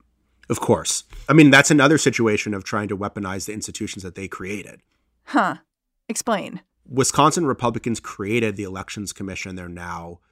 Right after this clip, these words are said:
Speaker 1: vilifying. They unanimously appointed the election administrator they're now trying to fire.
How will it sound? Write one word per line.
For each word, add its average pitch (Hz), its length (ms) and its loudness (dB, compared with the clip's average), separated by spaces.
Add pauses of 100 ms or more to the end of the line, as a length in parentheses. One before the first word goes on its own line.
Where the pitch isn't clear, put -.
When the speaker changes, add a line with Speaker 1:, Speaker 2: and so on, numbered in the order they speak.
(480)
Speaker 1:
vilifying. 95 800 -8 (180)
They 110 460 2 (420)
unanimously 120 640 4
appointed 110 560 -2
the 101 120 -6
election 98 600 -6 (420)
administrator 113 480 0
they're 95 100 -6
now 95 180 -4
trying 95 300 -8
to 87 80 -14
fire. 110 600 -4